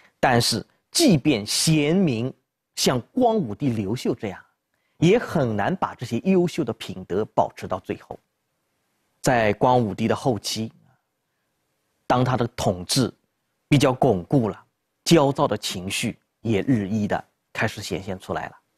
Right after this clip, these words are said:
所以他也，刘秀所犯的这个错误呢，和当时一位叫韩信的大臣有关。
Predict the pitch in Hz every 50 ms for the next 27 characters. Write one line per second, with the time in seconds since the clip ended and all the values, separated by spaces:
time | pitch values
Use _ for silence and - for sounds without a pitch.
0 | _ _ _ _ _ _ _ _ _ _ - - 143 139 120 107 - - - 127
1 | 127 127 104 - _ _ _ - - _ _ _ _ _ _ _ _ _ _ -
2 | 151 175 175 196 185 240 185 - - 147 113 104 - 147 123 123 - 139 127 131
3 | - - - 311 311 190 113 95 - - 92 - - - _ _ _ _ _ _
4 | _ _ _ _ _ _ _ - 135 - - 135 139 139 - - 104 95 98 107
5 | 117 113 107 - 120 - - _ _ _ _ - - - 131 113 101 107 127 143
6 | - - 180 175 147 - - - - - - - - 92 92 90 92 - _ _
7 | - 95